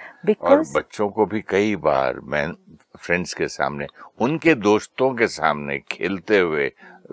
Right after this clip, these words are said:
Speaker 1: अभी तक टाइम एक थप्पड़ मारा और लेके हटा के कि आपको मालूम है कल तुम्हारा टेस्ट है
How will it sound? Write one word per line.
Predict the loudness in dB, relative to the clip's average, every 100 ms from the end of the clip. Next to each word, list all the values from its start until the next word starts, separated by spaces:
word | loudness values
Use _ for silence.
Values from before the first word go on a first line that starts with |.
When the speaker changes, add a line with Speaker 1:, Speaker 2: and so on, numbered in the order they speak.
| -16 -6
Speaker 1:
अभी | -4 -2
तक | -4 -2
टाइम | 0 -2 -2 -4
एक | -2 -4
थप्पड़ | -2 -2
मारा | 0 0 2
और | 0
लेके | -2 -4 -4 -6 -10 _ _ _ -8
हटा | -2 2 2
के | 0 -4
कि | -2
आपको | -2 -2 0
मालूम | 2 2 -2
है | 0
कल | -2
तुम्हारा | -2 0 0 0
टेस्ट | 0 -2 -4
है | -6